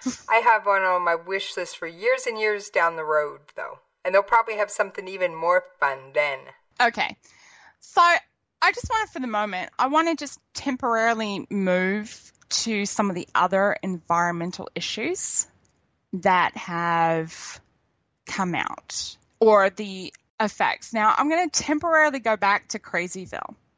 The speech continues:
Speaker 2: because one of the things that just angers me more than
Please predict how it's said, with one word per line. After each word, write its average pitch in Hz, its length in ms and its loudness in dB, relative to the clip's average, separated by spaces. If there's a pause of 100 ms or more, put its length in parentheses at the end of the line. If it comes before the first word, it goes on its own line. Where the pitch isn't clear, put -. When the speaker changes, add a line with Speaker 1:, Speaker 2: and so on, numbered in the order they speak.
(120)
Speaker 2:
because 202 880 0
one 190 320 0
of 269 80 2
the 330 100 0
things 240 520 0
that 175 240 2
just - 420 -6 (500)
angers 247 540 2
me 196 160 2
more 180 380 4
than 170 240 -4